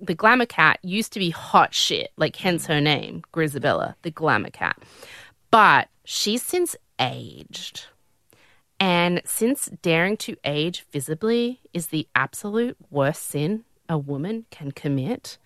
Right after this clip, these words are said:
the more old and dingy and haggard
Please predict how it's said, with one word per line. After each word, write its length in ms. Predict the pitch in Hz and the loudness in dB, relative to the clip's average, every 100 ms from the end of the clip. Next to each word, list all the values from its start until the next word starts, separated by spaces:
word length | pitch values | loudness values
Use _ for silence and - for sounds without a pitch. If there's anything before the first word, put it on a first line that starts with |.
| _ _ - _ - | _ _ -20 _ 2
the 120 | 185 | 4
more 360 | 175 180 226 - | 6 6 4 6
old 380 | 160 160 196 220 165 | 6 6 4 0 0
and 180 | 160 | 0
dingy 540 | 143 139 156 233 262 - | 0 0 0 0 0 0
and 140 | 180 | -2
haggard 800 | - - - 156 160 220 285 269 | -4 -8 2 4 6 4 4 0